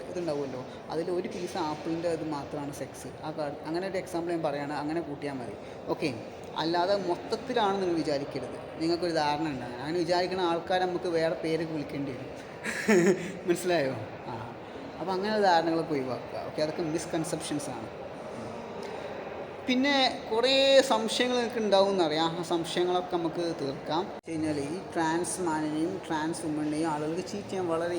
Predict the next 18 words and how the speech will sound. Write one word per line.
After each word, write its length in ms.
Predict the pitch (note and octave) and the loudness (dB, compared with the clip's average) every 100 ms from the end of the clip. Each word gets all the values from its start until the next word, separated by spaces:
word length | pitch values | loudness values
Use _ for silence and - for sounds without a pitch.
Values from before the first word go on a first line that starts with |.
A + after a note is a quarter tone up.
| D3+ | -2
ഈസിയാണ്. 440 | C#3+ D3 B2 - - - - - - - | -2 -6 -6 -8 -10 -14 -14 -14 -8 -2
കാരണം, 340 | D#3+ D#3+ F3 F#3+ - - - | 0 0 0 -2 -6 -8 -2
ആ, 40 | F3 E3+ E3+ E3 D#3+ E3+ F3 | 0 2 2 2 0 0 2
ഞാൻ 140 | F#3+ G3+ - | 2 0 -4
ഇതിന് 160 | F3+ F3+ | -2 0
മുമ്പൊരു 240 | E3+ F#3 F3+ D#3+ | 0 0 2 2
വീഡിയോ, 240 | D#3 E3 D3+ | 2 2 2
വളരെ 200 | D#3 F3 D#3 | 2 2 0
ഇമോഷണൽ 260 | D#3+ E3 | 0 -2
ആയിട്ടൊരു 200 | D#3+ D#3 C#3 | -2 -2 -2
വീഡിയോ 160 | C3+ C#3 | -4 -4
ചെയ്തിട്ടുണ്ടായിരുന്നു. 600 | B2+ B2+ A#2+ A2+ A2 - - - | -4 -8 -8 -6 -6 -10 -10 -8
എനിക്ക് 180 | C#3 D3 | -6 -4
തോന്നുന്നു 240 | C#3 D3 D3 | -2 -4 -2
കുറച്ച് 260 | C#3 C#3+ D#3+ | -4 -4 -4
ദിവസം 200 | D3+ D#3 C#3 | -4 -4 -4
മുമ്പാണത്, 440 | C3+ C3+ B2 A#2 B2 | -2 -4 -6 -6 -6
രണ്ടാഴ്ച 340 | C3 C3+ C3+ | -4 -4 -4